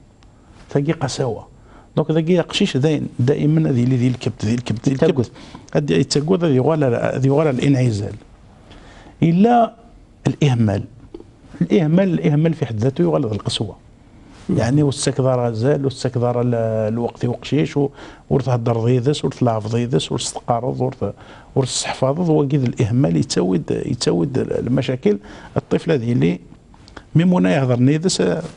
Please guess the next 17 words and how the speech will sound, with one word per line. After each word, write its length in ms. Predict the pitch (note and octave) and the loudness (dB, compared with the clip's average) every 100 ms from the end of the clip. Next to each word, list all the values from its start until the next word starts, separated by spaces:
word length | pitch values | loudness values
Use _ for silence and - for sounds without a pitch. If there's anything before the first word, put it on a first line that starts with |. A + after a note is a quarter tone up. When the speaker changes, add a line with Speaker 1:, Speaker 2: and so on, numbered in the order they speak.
| - - - - - - - - | -20 -20 -20 -20 -20 -20 -20 -6
Speaker 1:
هذه، 340 | - D3 - - | -4 -2 -4 -2
هذه 180 | D#3+ C#3 | 0 0
تعود 300 | - C#3+ D3 | -4 -10 -8
دائمًا 420 | D#3 D#3+ F#3 D#3 | -2 2 2 0
الشعور 340 | B2 C3+ C#3 | -2 0 0
بالنقص. 580 | B2 A2+ A#2+ G2+ - - - - - - - - - | 0 0 0 -2 -8 -10 -12 -20 -20 -20 -20 -20 -16
ثلاثة 420 | - F#3+ B3+ F#3+ D3+ | 0 4 4 4 2
غنا، 460 | C3+ C3 B2+ B2+ - - - - | 4 4 2 0 -6 -18 -4 0
أيوة، 180 | F#2+ | 2
تمثلت 480 | - - B2+ F3 D#3 | 2 2 2 0 0
النظام، 520 | C3+ D3+ E3 C4+ C4 F#3 | 2 2 4 4 2 2
تجد 320 | G#3 F3 E3 | -2 0 0
دراسات 500 | D3 E3 E3+ - - | 2 2 0 -2 -2
ميدانية. 600 | F#3+ F3+ C#3+ C#3+ B2+ A2+ - - - - - - - - - - - - - - - - | 0 0 0 0 0 -2 -4 -14 -20 -20 -20 -20 -20 -20 -20 -20 -20 -20 -20 -20 -10 0
آه، 260 | D3 C3 | 0 2
الحماية 460 | C3 - F3 F3+ F#3+ | -2 -2 0 2 2
الزائدة. 520 | C#3 B2 - A#2 - | 2 0 0 -4 -8